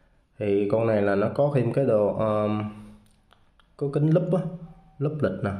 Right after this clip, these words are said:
Đó, kim cọc nung xanh. Còn này, à, mấy kim cọc đồ có dạ quang hết nha. Đó. Con này size bốn mươi ba, con này size bốn mươi bốn nha cả nhà, nhưng mà càng chỉ có năm mươi thôi, tay mười sáu thoải mái luôn.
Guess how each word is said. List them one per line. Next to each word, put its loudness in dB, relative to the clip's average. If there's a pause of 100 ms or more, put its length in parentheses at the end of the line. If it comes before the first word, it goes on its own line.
(960)
Đó, -6 (220)
kim -2
cọc -4
nung 0
xanh. -2 (1080)
Còn -2
này, 2
à, 2
mấy 0
kim 0
cọc -2
đồ 0
có 2
dạ 2
quang 2
hết -2
nha. -2 (1200)
Đó. -4 (840)
Con -4
này 0
size 0
bốn 2
mươi 2
ba, 0 (120)
con -2
này 0
size -2
bốn 2
mươi 2
bốn 2
nha 0
cả 0
nhà, -2
nhưng -2
mà 0
càng 2
chỉ 0
có 0
năm 2
mươi 2
thôi, 0
tay 0
mười 0
sáu 0
thoải -2
mái 2
luôn. 2